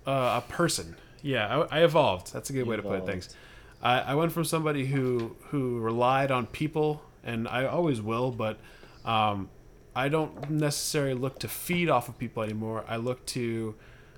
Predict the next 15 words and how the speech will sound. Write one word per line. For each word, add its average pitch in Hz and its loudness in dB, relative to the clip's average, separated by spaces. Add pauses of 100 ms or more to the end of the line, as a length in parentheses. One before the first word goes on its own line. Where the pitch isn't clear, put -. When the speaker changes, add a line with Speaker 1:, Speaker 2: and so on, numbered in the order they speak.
(140)
Speaker 1:
um, 101 2 (640)
live 131 2
with 151 2
people 143 -2
and, 127 -2 (100)
and, 113 -4
uh, 101 -2 (100)
improve 143 2
everyone 135 2
else's 117 -6
life 110 -4
around 98 -4
me. 82 -12 (680)
And 101 -4 (480)
that 120 0